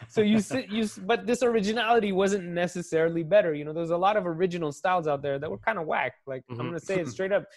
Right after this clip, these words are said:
Speaker 1: including
Speaker 2: Yeah.
Speaker 1: my style back then from practicing in my basement alone. So, yeah, but it was cool, you know? There was beefs, there was, like, real beefs. Yeah,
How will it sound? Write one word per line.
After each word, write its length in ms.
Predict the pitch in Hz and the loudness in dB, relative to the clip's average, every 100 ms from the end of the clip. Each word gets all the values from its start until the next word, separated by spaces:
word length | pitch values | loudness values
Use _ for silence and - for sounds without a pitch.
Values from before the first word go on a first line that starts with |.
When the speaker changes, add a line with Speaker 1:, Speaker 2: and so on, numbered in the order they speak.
| _ - | _ -8
Speaker 1:
including 360 | 214 320 269 151 | 0 4 4 4
Speaker 2:
Yeah. 40 | |
Speaker 1:
my 160 | 220 285 | 2 0
style 380 | - 180 151 | 2 4 4
back 260 | 147 147 147 | 4 2 2
then 200 | 147 147 | -2 -2
from 180 | 139 139 | -6 -4
practicing 380 | 151 147 - 156 | -4 -4 -6 -10
in 80 | 147 | -8
my 100 | 139 | -6
basement 400 | 139 135 135 127 | -6 -6 -8 -12
alone. 240 | 127 117 | -12 -12
So, 220 | 117 151 - _ _ _ _ _ _ _ _ _ _ _ _ _ _ _ _ _ _ _ _ | -6 -6 -6 _ _ _ _ _ _ _ _ _ _ _ _ _ _ _ _ _ _ _ _
yeah, 240 | 185 147 120 165 | 2 2 2 2
but 140 | 214 | 2
it 60 | 240 | 2
was 180 | 254 | 0
cool, 320 | - 277 214 165 | 4 4 6 4
you 100 | 170 | 2
know? 100 | 175 | 2
There 100 | 180 | 2
was 120 | 156 | 0
beefs, 460 | 147 220 214 - | -2 0 0 -2
there 120 | - 160 | -2 0
was, 120 | 151 | 2
like, 200 | 151 139 | 0 0
real 240 | 147 202 170 | -2 -2 0
beefs. 600 | 143 185 170 - - _ _ _ _ _ _ _ _ _ _ _ _ _ _ _ _ _ _ _ _ _ _ _ _ _ | 0 -2 -4 -12 -20 _ _ _ _ _ _ _ _ _ _ _ _ _ _ _ _ _ _ _ _ _ _ _ _ _
Yeah, 300 | 165 147 | -6 -4